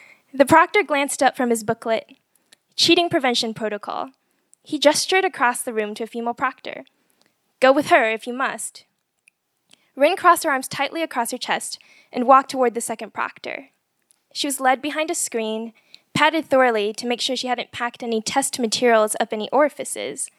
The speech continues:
and then handed a formless blue sack. "Put this on," said the proctor. "Is this really necessary?" Rin's teeth chattered as she stripped. The exam smock was too large for her,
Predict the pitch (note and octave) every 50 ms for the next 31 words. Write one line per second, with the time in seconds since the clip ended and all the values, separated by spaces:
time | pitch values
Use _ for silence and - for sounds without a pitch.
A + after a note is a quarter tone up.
0 | _ _ _ _ _ _ _ - B3 B3 C4+ C4 B3 B3 B3+ B3+ B3+ B3+ C4 B3
1 | A#3 - - - B3 A#3 A#3 A3+ A#3 - - A3 A3+ A3 - - - - - -
2 | - - - - - _ _ _ _ _ _ _ _ _ _ _ _ _ _ _
3 | _ _ - D4+ - - E4+ D4 - B3+ A#3 G#3+ - - - - A3+ - - -
4 | - - - - - _ - - A#3+ C4 - _ _ _ _ _ _ _ _ _
5 | _ _ _ _ _ _ _ - B3+ - - A#4+ - - B4 B4 G4+ D4 A#3 A3+
6 | A3+ - - A#3+ - B3+ A#3 A#3 A#3 A#3 A#3 A#3 A3+ _ _ _ _ _ _ _
7 | _ - - _ _ _ B3+ A#3+ D4 D#4+ F4 - - - - D4+ - - - -
8 | - A#3+ A#3 A#3 A#3 A3 A3 G#3+ G#3+ - - A3 - - - - G#3 - - -
9 | _ - - - _ _ _ _ _ _ _ _ _ _ _ _ - C#4 C4+ B3
10 | A#3+ C#4 D4+ E4 D#4+ - - E4 E4 E4 E4 - C4+ - - - D#4+ D#4+ C#4+ B3+
11 | B3 B3+ - - - G#3+ A3 A3+ - - B3 -